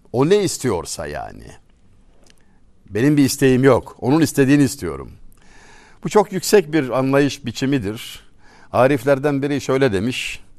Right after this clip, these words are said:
Sanırım Cüneyd-i Bağdadi Hazretleri. "Tek isteğim var.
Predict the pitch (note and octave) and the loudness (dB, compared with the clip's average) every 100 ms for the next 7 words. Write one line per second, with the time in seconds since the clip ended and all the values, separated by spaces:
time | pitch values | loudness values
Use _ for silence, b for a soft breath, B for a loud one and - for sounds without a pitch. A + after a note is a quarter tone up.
0 | - - G#2 A#2+ A#2 G#2+ A#2 G#2+ G#2 G2+ | -20 -8 -6 -4 -4 -2 -2 -2 -2 0
1 | A2+ G#2 F2+ C#2+ D#2 D2+ D#2 A2 B2+ - | 0 -2 -4 -6 -10 -10 -8 -6 -8 -12
2 | _ _ - b b b b b b b | _ _ -20 b b b b b b b
3 | b b _ _ _ F3+ D3 - D3+ D#3+ | b b _ _ _ -4 -2 -2 0 2
4 | D3 D#3 D#3 - | 2 2 0 -8